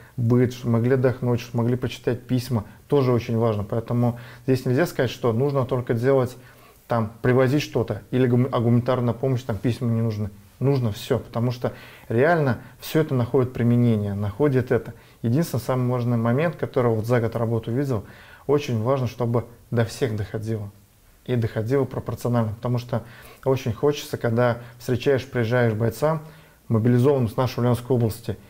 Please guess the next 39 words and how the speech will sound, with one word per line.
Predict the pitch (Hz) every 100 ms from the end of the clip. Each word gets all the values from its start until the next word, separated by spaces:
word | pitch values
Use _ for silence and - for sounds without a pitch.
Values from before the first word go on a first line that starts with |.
| - _
и | - 123 127
к | -
ним | 135 151 -
за | 101 110 135 180
год | 143 - -
ни | 123
разу | 110 123 160 139 101 - - _ _ _ _ _ _ -
ничто | 117 101 139
не | 131
приходило. | 123 127 110 107 101 -
Ни | 131 139 165
от | 170
кого. | 170 160 143 110 95 - - _ -
Ни | 131
от | 156
одного | 160 143 160 151
волонтерского | 143 127 147 147 135
движения | 123 127 120 117 113 - - -
до | 123 131
них | 131 135
не |
доходило, | 120 117 123 120 127 104 - - -
кроме | 139 147 143
родственников, | 131 131 165 - 147 123 -
которые | 117 110 143 127
передавали | 117 113 117 117
посылки. | 123 - 123 -
Почему | - - 160
так | 156 156
происходит? | 123 - 123 - - - - -
Не, | 123 123
ну, | 120 123 123
не | 135
понимаю. | 135 135 123 110
Но | 139
наша | 151 -
задача | 123 139 135
не | 131
рассуждать, | 127 - 131 151 185